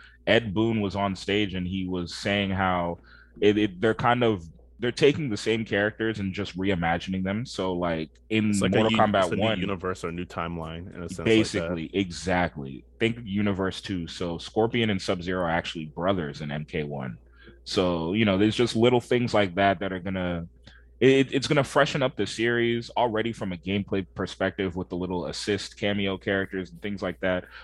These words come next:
Speaker 1: but also from a story perspective. And M K's story is pretty, uh,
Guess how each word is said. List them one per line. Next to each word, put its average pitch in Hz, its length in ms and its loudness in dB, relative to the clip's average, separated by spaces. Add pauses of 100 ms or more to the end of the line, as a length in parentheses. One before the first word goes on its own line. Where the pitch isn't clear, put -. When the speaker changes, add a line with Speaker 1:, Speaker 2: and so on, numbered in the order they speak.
(120)
Speaker 1:
but 95 100 0
also 101 220 4
from 92 180 -4
a 87 40 -4
story 98 320 -2
perspective. 92 580 -2
And 85 260 -4
M 113 180 0
K's 151 260 2
story 151 380 2
is 107 120 0
pretty, 143 400 -2
uh, 110 380 2